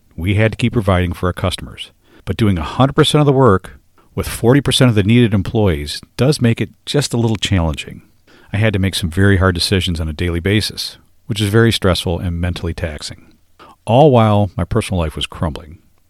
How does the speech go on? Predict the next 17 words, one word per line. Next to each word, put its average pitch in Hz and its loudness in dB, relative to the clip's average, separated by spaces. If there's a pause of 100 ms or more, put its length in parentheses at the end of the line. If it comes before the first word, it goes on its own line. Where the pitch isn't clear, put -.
(160)
I 107 -4
had 107 2
to - -4
physically 135 0
move 113 2
one 98 2
daughter, 76 -4 (440)
who - -2
had 85 2
lost 87 0
two 110 2
jobs 82 -2
to 82 -10
covid, 82 -2 (360)
to - -6
another 117 2
state - -2